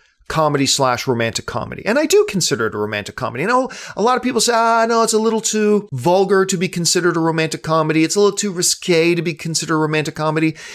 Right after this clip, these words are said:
And say, look, vulgar and risque has nothing to do with it. This is a romantic comedy. It's based around that, and I think it completely qualifies. So to me, the best romantic comedy I've ever seen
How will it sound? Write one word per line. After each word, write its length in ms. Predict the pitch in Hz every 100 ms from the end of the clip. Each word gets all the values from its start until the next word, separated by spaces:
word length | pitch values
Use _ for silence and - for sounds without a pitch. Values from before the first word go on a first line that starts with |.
| - -
And 80 |
say, 80 | 320
look, 200 | 392 403
vulgar 500 | 151 151 240 359 349
and 100 | 262
risque 300 | 208 - 226
has 160 | 220 151
nothing 400 | 165 226 226 202
to 60 |
do 100 | 180
with 140 | 175 -
it. 180 | - 131
This 240 | 254 -
is 220 | 202 190
a 80 | 170
romantic 760 | 143 143 135 135 160 151 - -
comedy. 500 | - 123 104 - -
It's 280 | 165 139 -
based 580 | 120 123 190 285 269 190
around 360 | 160 147 139
that, 300 | 123 120 120 -
and 160 | 180
I 140 | 185 202
think 220 | 202 190
it 140 | 185
completely 400 | 180 165 139 131
qualifies. 640 | 123 - 185 175 110 - - - - -
So 180 | 208 190
to 180 | 190
me, 540 | 175 254 240 170 165 165 _ _ _ -
the 120 | 143
best 200 | 180 180
romantic 340 | 170 160 160 -
comedy 640 | 147 143 139 135 131 -
I've 240 | 147 175
ever 160 | 147 123
seen 500 | - 123 110 107